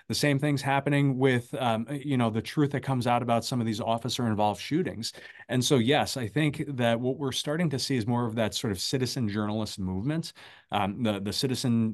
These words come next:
journalist documentaries. I think it's crucial, and I think it has to grow organically. And that's one of the reasons that I bought these platforms, is so that we can give a voice to that truth and to those stories and help expose the reality of what's happening.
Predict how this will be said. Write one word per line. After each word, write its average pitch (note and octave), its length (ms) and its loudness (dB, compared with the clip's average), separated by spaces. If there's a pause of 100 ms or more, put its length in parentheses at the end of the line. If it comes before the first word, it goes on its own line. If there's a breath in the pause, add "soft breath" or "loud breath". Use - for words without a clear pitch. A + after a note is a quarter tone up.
(100)
journalist A2 420 0
documentaries. B2 960 0 (360 loud breath)
I A#2 140 2
think B2 220 0
it's F#2 180 -2
crucial, D3+ 840 2
and A#2 120 2
I A2+ 80 4
think B2+ 180 0
it A#2 60 0
has B2 220 -2
to - 80 -6
grow A2 220 2
organically. G#2+ 680 -2
And A2+ 160 0
that's C#3 220 -2
one C3 240 -2
of C3 120 0
the A2+ 120 -4
reasons A2 440 0
that G#2 180 -2
I F#2+ 100 -4
bought G#2+ 320 2
these G#2 200 -6
platforms, A2+ 680 -2
is A2+ 120 -4
so - 100 -2
that G#2+ 80 -2
we A2 140 -2
can B2 140 -4
give G#2+ 160 0
a F#2+ 80 0
voice G2+ 540 -6 (360 loud breath)
to A2+ 100 0
that A2 240 0
truth A2+ 480 -2
and G#2+ 160 -4
to G#2 120 -4
those A2 340 -2
stories A2 640 0 (260 loud breath)
and A#2+ 100 -2
help C3+ 220 0
expose A#2+ 400 -2
the G#2 100 -2
reality G2+ 680 0
of F#2 140 -8
what's G2 240 -4
happening. G2+ 340 -8